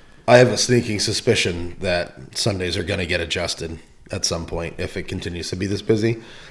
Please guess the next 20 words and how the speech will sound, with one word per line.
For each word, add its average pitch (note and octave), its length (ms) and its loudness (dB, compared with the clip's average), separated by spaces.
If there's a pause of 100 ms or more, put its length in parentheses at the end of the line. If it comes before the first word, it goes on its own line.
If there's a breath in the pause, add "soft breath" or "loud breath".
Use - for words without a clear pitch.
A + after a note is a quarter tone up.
and F#2+ 120 0
we'll F2+ 120 0
not G2 320 2
be G2 100 -2
off F#2 240 0
every F#2 240 -2
other E2 160 -6
Sunday E2+ 320 -4
anymore. D#2+ 420 -6 (440 soft breath)
I F2+ 80 -2
think F#2 180 0
it's E2+ 120 -4
gonna F#2 140 0
be, F2 120 -2
like, E2+ 280 -6 (720 soft breath)
every F2+ 480 0 (140)
three F#2+ 340 -4
Sundays E2 520 4
we're D#2+ 140 0
off. D#2 260 -2